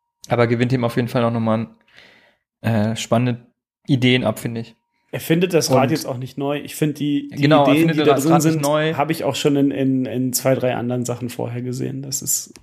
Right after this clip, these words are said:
Speaker 2: ist aber auch nicht schlimm. Also.
Speaker 1: Aber der Grund-, der Grundkonflikt macht es halt. Und der ist halt mega stark, finde ich.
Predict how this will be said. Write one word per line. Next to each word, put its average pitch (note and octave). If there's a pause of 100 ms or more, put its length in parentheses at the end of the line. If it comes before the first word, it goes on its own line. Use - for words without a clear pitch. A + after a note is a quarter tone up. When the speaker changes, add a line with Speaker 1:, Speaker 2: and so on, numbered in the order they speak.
(160)
Speaker 2:
ist -
aber G3+
auch E3
nicht E3
schlimm. - (240)
Also. D3+ (160)
Speaker 1:
Aber B2+
der B2+
Grund-, E3 (380)
der C#3
Grundkonflikt C#3 (1120)
macht A#2+
es A2
halt. G#2+ (680)
Und A2+
der A#2
ist -
halt G#2+
mega A2+
stark, -
finde A2
ich. -